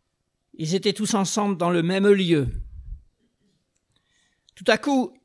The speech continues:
il vint du ciel un bruit comme celui d'un vent impétueux, et il remplit toute la maison où ils étaient assis. Des langues semblables à des langues de feu leur apparurent, séparées les unes des autres, et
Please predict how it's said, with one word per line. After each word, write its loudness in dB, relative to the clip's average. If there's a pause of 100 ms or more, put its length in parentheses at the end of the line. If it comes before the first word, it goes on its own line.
(220)
il -2
vint 4
du -4
ciel 2
un 0
bruit -2 (720)
comme -4
celui -4
d'un 2
vent 0
impétueux, 0 (420)
et 0 (100)
il 0
remplit -2 (680)
toute -2
la 0
maison 0 (220)
où 0
ils 0
étaient -4
assis. -10 (1400)
Des 0
langues 6
semblables -2
à -4
des -4
langues 0
de -2
feu -4
leur 0
apparurent, -6
séparées -8
les -6
unes -4
des -4
autres, -4
et -2